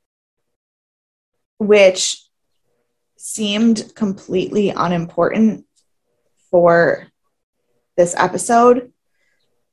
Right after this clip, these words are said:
Um, but when we find out the conclusion of this episode, it makes it a lot bigger of a deal.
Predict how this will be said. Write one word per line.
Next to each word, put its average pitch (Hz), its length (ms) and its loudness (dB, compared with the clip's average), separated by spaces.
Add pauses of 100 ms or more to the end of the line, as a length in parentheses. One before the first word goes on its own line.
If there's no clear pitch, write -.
(160)
Um, 175 480 0
but 185 340 0
when 185 260 -4
we 180 140 -6
find 175 300 -4
out 165 340 0
the 175 80 -10
conclusion 185 640 -6
of 214 100 -2
this 220 160 -4
episode, 226 680 0
it - 200 -4
makes 165 420 -8
it 233 100 -4
a 302 140 0
lot 196 580 -4 (180)
bigger 123 320 -2
of 85 140 -2
a 92 40 -4
deal. - 560 -8